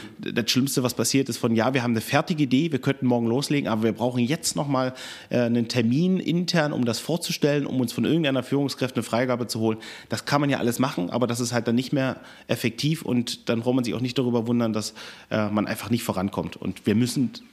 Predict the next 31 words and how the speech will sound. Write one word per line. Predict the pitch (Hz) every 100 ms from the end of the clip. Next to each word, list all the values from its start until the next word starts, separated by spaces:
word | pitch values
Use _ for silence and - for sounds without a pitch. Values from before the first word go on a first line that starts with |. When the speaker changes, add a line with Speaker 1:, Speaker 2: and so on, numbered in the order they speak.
| _
Speaker 2:
der, | -
der, | 101 117 104
der | - 113
Markt | 104 120
erfordert | 107 - 123 113 104
es, | -
voranzukommen. | - 95 85 85 - 82 82 -
Speaker 1:
Ja. | 120 113 - - - - - - - - _ _ - -
Ähm, | 131 135 131 123 - -
äh, | 147 147
großartig. | - 196 220 147 185 - -
Ich, | - - - -
äh, | 127 131 127
glaub, | - 143 143
das | -
ist | 147
total | - - 165 185
die | 160
Zukunft, | - 196 185 160
was | - 139
du | 143
da | 139
grad | 139 131
beschreibst. | 139 - 151 185 - - - - _ _ - - _ -
Was | 139
mich | 160 190
jetzt | 202
noch | 190 180
interessiert, | 147 143 - 175 202 -
ist | - 143 151 151
Folgendes. | - - 170 214 233 226